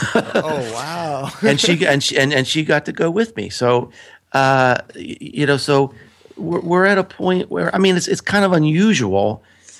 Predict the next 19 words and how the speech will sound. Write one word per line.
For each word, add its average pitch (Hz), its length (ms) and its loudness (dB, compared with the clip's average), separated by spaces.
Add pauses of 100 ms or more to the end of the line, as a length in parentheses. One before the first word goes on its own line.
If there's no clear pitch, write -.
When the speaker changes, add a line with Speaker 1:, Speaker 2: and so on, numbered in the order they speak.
(240)
Speaker 2:
Uh, 123 340 2
and 123 140 2
it 120 80 -2
took - 160 -2
me 139 80 0
thirty 147 360 2
years 139 320 2
to 110 80 0
get 156 220 2
here, 73 460 -10
thirty 127 240 -4
years 120 240 -4
of 113 100 -6
hard 107 220 -6
work 110 160 -8
to 104 80 -10
get 120 220 -8
here. 101 240 -2
But, 110 360 0